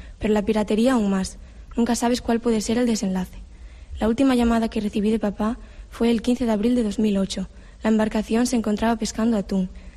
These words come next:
de manera que cuando llenaran las bodegas se acercarían a la costa para desembarcar. Mi padre parecía tranquilo y feliz con las capturas obtenidas hasta ese momento. Cinco días después, a última hora del veinte de abril, una pequeña lancha con unos individuos se acercó al barco,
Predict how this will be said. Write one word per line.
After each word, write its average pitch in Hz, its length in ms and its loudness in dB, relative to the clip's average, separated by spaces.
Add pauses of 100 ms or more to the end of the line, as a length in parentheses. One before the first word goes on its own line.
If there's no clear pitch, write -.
de 202 80 0
manera 208 300 2
que 233 120 0
cuando 214 200 2
llenaran 214 340 4
las 220 140 2
bodegas 214 480 0 (220)
se - 160 -6
acercarían 220 440 2
a 226 60 2
la 214 100 2
costa 226 300 -2
para 233 160 2
desembarcar. 190 640 -2 (580)
Mi 220 80 4
padre 247 300 2
parecía 233 340 0
tranquilo 233 360 2
y 247 40 2
feliz 226 340 0
con 226 120 -2
las 214 160 0
capturas 226 400 -2
obtenidas 226 460 0
hasta 208 180 -4
ese 208 180 0
momento. 185 380 -2 (640)
Cinco 247 280 2
días 240 240 2
después, 233 560 -2
a 208 80 -4
última 214 320 2
hora 208 160 2
del 202 120 0
veinte 208 220 0
de 202 80 -4
abril, 214 340 -2 (400)
una 247 140 2
pequeña 220 380 0
lancha 220 320 0
con 214 120 0
unos 220 220 2
individuos 226 480 0
se 240 80 -4
acercó 214 280 -4
al 208 100 2
barco, 185 300 -4